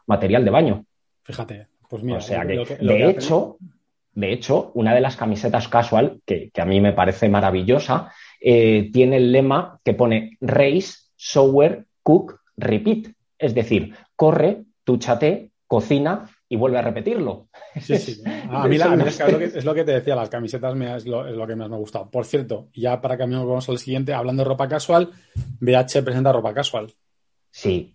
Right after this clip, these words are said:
Speaker 1: un, una colección de sudaderas, camisetas, gorras, eh, que además yo creo que lo, lo bueno de esta, o lo, o lo más res-, resaltable de, de esta colección, aparte de que es estéticamente muy bonita, tiene, tiene prendas muy chulas,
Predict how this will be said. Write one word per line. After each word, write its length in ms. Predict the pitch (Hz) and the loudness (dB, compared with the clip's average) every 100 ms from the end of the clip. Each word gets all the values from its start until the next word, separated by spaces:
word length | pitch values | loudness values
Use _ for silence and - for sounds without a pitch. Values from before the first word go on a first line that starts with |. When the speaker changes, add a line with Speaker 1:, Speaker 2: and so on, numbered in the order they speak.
| _ | _
Speaker 1:
un, 600 | 131 113 110 107 107 104 110 | 0 4 4 4 4 2 0
una 220 | 120 107 | -4 -4
colección 840 | 110 98 - 120 120 123 123 117 113 - - | -2 -4 -2 4 6 6 4 2 -2 -12 -6
de 320 | 104 101 98 | 2 4 4
sudaderas, 960 | 92 - 95 87 85 113 104 110 107 - | 2 4 4 6 6 6 6 4 2 -2
camisetas, 880 | 92 87 87 113 113 117 113 110 113 104 | -4 -4 0 2 4 6 6 6 4 2
gorras, 640 | 104 110 110 107 110 110 | 4 4 4 4 2 0
eh, 640 | 90 90 87 87 90 90 - - - - - | -2 -2 0 0 0 -2 -4 -18 -20 -10 6
que 80 | 120 | 8
además 260 | 107 123 | 8 8
yo 120 | 135 | 8
creo 160 | 135 131 | 10 8
que 80 | 123 | 8
lo, 320 | 113 107 107 - - _ | 6 4 0 -10 -20 _
lo 480 | 104 95 95 98 101 | 0 2 4 4 6
bueno 420 | 113 131 131 127 | 8 8 8 4
de 120 | 117 | 4
esta, 1040 | 117 - - 110 110 104 98 92 85 69 - _ - | 0 -2 0 2 2 2 0 -2 -6 -8 -16 _ -2
o 120 | 117 | 2
lo, 140 | 104 | 4
o 200 | 101 104 | 4 6
lo 140 | 113 101 | 6 8
más 180 | 120 123 | 6 4
res-, 480 | 123 - - - - | 2 0 -12 -18 -6
resaltable 720 | - 110 110 95 123 117 107 | 0 2 4 4 6 8 6
de, 240 | 98 101 139 | 6 2 0
de 100 | 110 | 0
esta 260 | 110 113 | 2 2
colección, 400 | 110 101 117 139 | 4 4 4 4
aparte 320 | 107 - - | 4 2 4
de 140 | 123 110 | 4 4
que 80 | 110 | 0
es 180 | - 98 | -2 -6
estéticamente 800 | 90 - 107 117 110 110 107 101 | -2 2 6 6 8 8 8 6
muy 180 | 110 110 | 6 8
bonita, 460 | 104 117 117 107 | 6 4 4 2
tiene, 420 | 110 104 107 98 - | 4 2 2 0 0
tiene 220 | 113 107 | 2 2
prendas 400 | 110 110 101 107 | 2 2 2 2
muy 240 | 107 110 | 4 4
chulas, 460 | 110 - 120 107 | 2 2 4 4